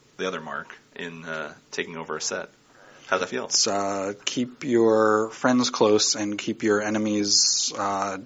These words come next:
Speaker 2: in a cage. I think that's how it goes.
Speaker 1: <laughs> Fair enough. Uh, you have been here for several years. I mean, when, you joined Wizards in, uh,
Speaker 2: Two thousand.
Speaker 1: two thousand,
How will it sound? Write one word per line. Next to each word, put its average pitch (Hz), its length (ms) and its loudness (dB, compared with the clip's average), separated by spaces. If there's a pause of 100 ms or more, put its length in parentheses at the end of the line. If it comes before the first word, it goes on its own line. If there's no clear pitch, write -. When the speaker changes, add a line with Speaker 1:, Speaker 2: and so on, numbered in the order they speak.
Speaker 2:
in 101 180 -2
a 95 100 -4
cage. 92 560 -2
I 101 60 2
think 107 180 -2
that's 104 160 4
how 113 120 8
it 98 80 0
goes. - 340 8
Speaker 1:
<laughs> - 920 2
Fair 85 200 -2
enough. 78 280 -10 (420)
Uh, 156 140 4 (160)
you 131 180 4
have 202 180 8
been 139 120 6
here 139 140 0
for 110 220 2
several 107 400 4
years. 76 220 -6
I 90 40 -8
mean, 95 120 -6
when, 117 260 -4
you 107 80 -8
joined 110 280 0
Wizards 98 400 0
in, 85 360 -10 (120)
uh, - 40 -10 (560)
Speaker 2:
Two 156 120 4
thousand. 110 460 8
Speaker 1:
two 98 140 -10
thousand, 92 560 2